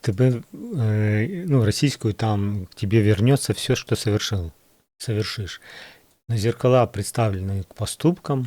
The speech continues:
к тебе вернется всё, что совершил». Тому друге питання прямо повертається <laughs> до мене, блін. Е, справа у тому, що підлога з цегли в,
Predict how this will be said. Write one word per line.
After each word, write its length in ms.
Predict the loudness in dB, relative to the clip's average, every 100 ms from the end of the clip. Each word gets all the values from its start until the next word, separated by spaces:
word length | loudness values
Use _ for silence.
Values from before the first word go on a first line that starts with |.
| -8
к 60 | -10
тебе 240 | -4 -2
вернется 580 | -2 0 0 0 -2 -6
всё, 260 | -4 -4
что 200 | -4 -4
совершил». 640 | -4 -4 -4 -4 -6 -6 -10 -16 -20 -20 _ _ _
Тому 340 | 0 4 4 4
друге 400 | 6 6 6 2
питання 840 | -2 0 4 6 6 6 4 0 -10 -20 _ -20 -2
прямо 320 | 2 4 2
повертається 1040 | 0 0 0 2 4 4 2 0 2 2 2
<laughs> 60 |
до 300 | 0 2 0 0 2
мене, 300 | 0 2 -2 0 -4 -4 -8
блін. 500 | -8 -10 -8 -6 -4 -2 -2 -2 -4 -8 -14 -16 -14 -2
Е, 260 | 2 4 4 4 2 0 -4 -8 -10 -10
справа 420 | -6 2 4 6
у 120 | 6
тому, 500 | 6 6 6 6 4
що 720 | 0 0 4 4 4 2 0 -2 0
підлога 480 | 2 4 4 4
з 40 | 2
цегли 380 | 4 6 6 2
в, 180 | 0